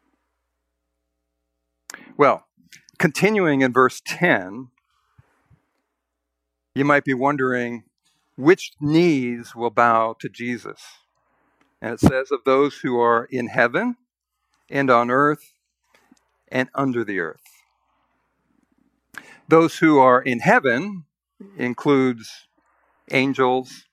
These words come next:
the spirits of those who, uh, have died. Um,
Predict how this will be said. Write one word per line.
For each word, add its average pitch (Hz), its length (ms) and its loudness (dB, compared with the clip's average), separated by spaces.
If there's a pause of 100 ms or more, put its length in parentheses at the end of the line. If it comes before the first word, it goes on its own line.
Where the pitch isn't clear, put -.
(680)
the 113 60 -18
spirits 139 440 2
of 110 120 -8
those 123 480 0
who, 113 440 -4 (400)
uh, 107 140 -10
have 117 200 -6
died. 127 600 2 (840)
Um, 101 680 -8